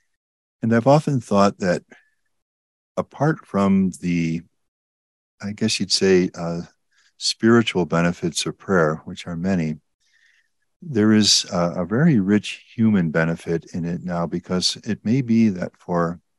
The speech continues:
maybe many of us, that time of prayer is maybe the one time of silence, you know, that we have in the course of the day, the one time when we're not running, when things slow down. Prayer,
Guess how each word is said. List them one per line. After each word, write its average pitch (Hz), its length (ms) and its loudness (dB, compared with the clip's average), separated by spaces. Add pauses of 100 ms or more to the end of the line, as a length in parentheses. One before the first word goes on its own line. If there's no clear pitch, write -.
(280)
maybe 107 220 0
many 98 320 2
of 80 160 -2
us, 82 340 -6 (580)
that 107 180 2
time 143 300 0
of 117 120 0
prayer 87 520 2
is 87 480 -4
maybe 101 280 -4
the 90 140 0
one 95 280 -2
time 104 280 -4
of 87 120 -8
silence, 85 640 -6 (600)
you 87 120 -6
know, 87 160 -2
that 85 160 0
we 92 140 -4
have 92 300 0
in 85 120 -6
the 82 80 -10
course - 360 -8
of 82 120 -12
the 80 60 -12
day, 80 320 -4 (540)
the 92 100 -2
one 101 220 2
time 101 320 0
when 90 180 -2
we're 87 120 -2
not 90 380 0
running, 82 420 -4 (600)
when 87 160 -6
things 90 320 -2
slow 85 300 -2
down. 78 440 -4 (1400)
Prayer, 147 300 4